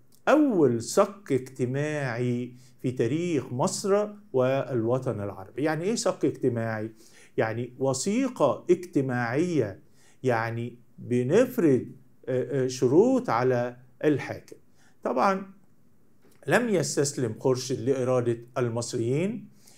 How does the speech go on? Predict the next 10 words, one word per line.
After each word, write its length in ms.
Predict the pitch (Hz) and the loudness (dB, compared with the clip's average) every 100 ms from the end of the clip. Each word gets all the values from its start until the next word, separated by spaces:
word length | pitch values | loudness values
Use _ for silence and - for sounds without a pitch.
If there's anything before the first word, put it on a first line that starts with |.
| - - | -20 0
ودخل 480 | 131 214 233 175 117 | 4 4 4 2 0
في 120 | 123 | -2
حرب 380 | 110 131 110 113 | -4 -4 -4 -4
مع 460 | 107 110 113 110 - | -4 -2 -2 -6 -8
الشعب، 540 | 120 - 139 151 202 - - - - | -10 -2 0 0 -4 -12 -20 -20 -2
واللي 180 | 262 254 | 0 0
تزعم 560 | - 120 127 113 107 101 | 0 -2 0 -2 -4 -6
الناس 460 | 127 113 117 117 - | -6 -2 -2 -4 -4
كان 300 | 113 117 120 | 0 0 -2
السيد 600 | 127 - 135 117 113 - | -8 0 2 4 2 -2